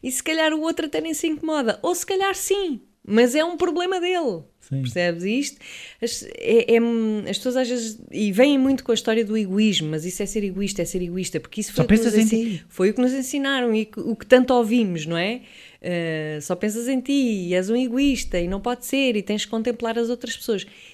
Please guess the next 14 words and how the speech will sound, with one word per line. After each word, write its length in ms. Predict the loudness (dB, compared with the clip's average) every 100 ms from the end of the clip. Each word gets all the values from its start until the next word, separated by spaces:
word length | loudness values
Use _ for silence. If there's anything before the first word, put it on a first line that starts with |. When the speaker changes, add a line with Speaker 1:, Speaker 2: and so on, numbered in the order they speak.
| _
Speaker 1:
Isso 180 | -8 -8 -6
está 180 | -6
tudo 260 | -4 -2 2
muito 340 | 4 4 2
bem. 380 | -2 -2 -2 -6 -8
Agora, 340 | -4 0 0
o 60 | 0
egoísta 560 | 0 0 -2 -2 -4 -4 -2
é 120 | -4
aquele 240 | -2 -4
que 100 | -2
prejudica 500 | -4 -4 -2 -4 -4
os 160 | -6 -4
outros, 520 | -8 -10 -12 -14 -16